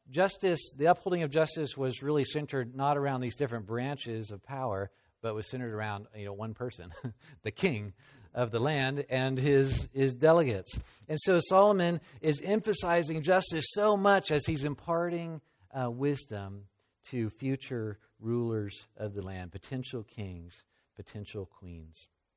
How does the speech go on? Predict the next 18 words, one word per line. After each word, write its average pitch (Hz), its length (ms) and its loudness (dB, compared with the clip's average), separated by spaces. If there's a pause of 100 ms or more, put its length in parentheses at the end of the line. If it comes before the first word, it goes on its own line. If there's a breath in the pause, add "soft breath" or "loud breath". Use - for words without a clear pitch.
(1040 soft breath)
Well, 170 280 2
in 165 100 0
our 180 160 2
nation, 165 440 -4
uh, 147 140 -2
justice 151 500 0
is 139 140 -2
the 131 100 -2
responsibility, 131 920 2 (340 soft breath)
uh, 123 40 -4
of 120 400 -2
all 107 120 -4
the 117 80 -6
branches. 113 720 -6
Um, 85 340 -12 (420)
writing 120 300 0
just 120 300 -4
laws, 120 400 -2